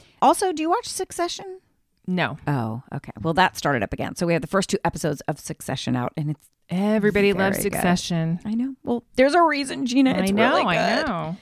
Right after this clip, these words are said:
Speaker 1: Are you watching anything other than
Speaker 2: Well, Love Is Blind.
Speaker 1: Yes.
Speaker 2: So I'm, I
Speaker 1: Thoughts?
Speaker 2: think I'm caught up on Love Is Blind.
Speaker 1: Yeah, because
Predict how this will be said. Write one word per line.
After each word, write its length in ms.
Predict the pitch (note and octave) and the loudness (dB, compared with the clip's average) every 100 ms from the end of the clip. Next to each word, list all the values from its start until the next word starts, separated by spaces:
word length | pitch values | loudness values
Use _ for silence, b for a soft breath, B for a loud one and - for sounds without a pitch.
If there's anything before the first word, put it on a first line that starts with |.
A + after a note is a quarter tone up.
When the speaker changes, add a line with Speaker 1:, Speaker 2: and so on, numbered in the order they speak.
| b - | b 0
Speaker 1:
Are 60 | |
you 120 | G3+ G3 | 2 4
watching 340 | G#3+ - A3+ | 4 2 0
anything 480 | G3+ G#3 G#3+ G#3+ G3+ | 2 2 2 2 2
other 240 | G3 G3+ | 2 0
than 380 | G3+ G3 F#3+ F#3+ | 2 2 2 4
Speaker 2:
Well, 160 | A3 A#3 | 4 4
Love 240 | A#3 A#3+ | 4 4
Is 120 | D4+ | 2
Blind. 640 | - G3+ E3+ C#3+ D3+ A#3+ | 2 2 2 0 -2 -2
Speaker 1:
Yes. 800 | D3+ D#3 E3+ - - - - - - | 0 0 0 -2 -4 -4 -4 -6 -10
Speaker 2:
So 220 | - A3 | -4 2
I'm, 240 | G3+ F3+ - | 4 4 2
I 80 | G#3 | -2
Speaker 1:
Thoughts? 120 | G#3 | -2
Speaker 2:
think 180 | C4 C#4 | -2 -2
I'm 120 | B3 A3 | -2 -2
caught 260 | - G3+ | 0 2
up 160 | F#3+ F3+ | 0 -2
on 140 | E3+ E3+ | -4 -2
Love 180 | D#3+ | -4
Is 120 | D#3 - | -4 -8
Blind. 460 | C#3 B2+ B2 - | -8 -8 -8 -2
Speaker 1:
Yeah, 200 | E3 F3 - | 2 2 0
because 680 | G3+ F3+ G3 F3+ E3+ E3 - | -4 -2 2 2 2 -2 -8